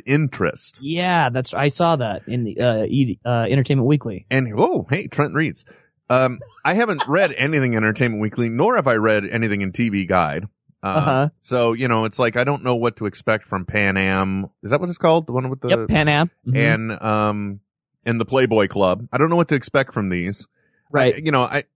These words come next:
Speaker 1: to me, it just feels too hard. Like they're trying to cash in. They think that part of the magic of Mad Men is the fact that it's retro.
Speaker 2: It's a period piece. Yeah,
Speaker 1: Yeah.
Speaker 2: exactly.
Speaker 1: And that's just seeing those. That's my first initial gut reaction.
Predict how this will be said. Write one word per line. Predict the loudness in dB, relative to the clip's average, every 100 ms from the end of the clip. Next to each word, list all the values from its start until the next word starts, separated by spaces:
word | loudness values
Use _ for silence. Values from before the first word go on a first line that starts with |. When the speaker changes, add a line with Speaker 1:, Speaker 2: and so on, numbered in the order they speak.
| -20 -14 -2
Speaker 1:
to | 0
me, | 0
it | -2
just | -2 -4
feels | 0 2 2
too | 0
hard. | 2 2 2
Like | 0
they're | 0
trying | 0 0 0
to | -2
cash | -4 0 0 0 -2
in. | -6 -4 0
They | -2
think | 0 -2 -2 -2
that | -4 -4
part | -8 -4 -4
of |
the | -2
magic | 0 2 0 -2 -4
of | -4
Mad | 0 0 2
Men | 0 0
is | 0
the | -4
fact | -2 0 0 -2
that | -6
it's | -4
retro. | -2 -4 -2 -2 -2
Speaker 2:
It's | -4
a | -8
period | -2 0 0 0 0
piece. | -2 -2
Yeah, | -2 0
Speaker 1:
Yeah. | 0
Speaker 2:
exactly. | 0 -2 -6 -12 -16 _ -6
Speaker 1:
And | -4 -4 -4 0
that's | 0 0 -10 -8
just | 0 0 0
seeing | -2 0 0 2
those. | 4 2 0 -6
That's | -2 -2 2
my | 0
first | 2 0 0
initial | -2 -2 -4 -2
gut | -2 0
reaction. | 0 2 2 -2 -12